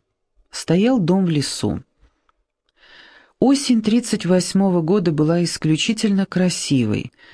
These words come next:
Настоящее бабье лето. Было очень тепло.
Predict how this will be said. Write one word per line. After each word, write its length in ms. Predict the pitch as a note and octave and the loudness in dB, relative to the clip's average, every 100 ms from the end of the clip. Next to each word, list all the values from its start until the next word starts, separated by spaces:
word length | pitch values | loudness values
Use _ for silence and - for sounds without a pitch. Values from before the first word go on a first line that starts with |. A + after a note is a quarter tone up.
| - _ _ - | -20 _ _ -4
Настоящее 640 | D3 - D3+ G3 G3 E3+ | -2 0 2 2 0 -2
бабье 400 | C#3 D#3 D3 D3+ | 0 0 0 0
лето. 520 | C#3 B2+ A#2 - A2+ C3 - - - _ | 0 0 -2 -4 -6 -8 -16 -20 -20 _
Было 180 | E3+ F#3+ | -2 2
очень 300 | E3 C#3+ D3+ | 2 0 -2
тепло. 720 | C#3 C#3 C#3+ C3+ D3 D3 C#3 | -2 -4 0 2 2 2 0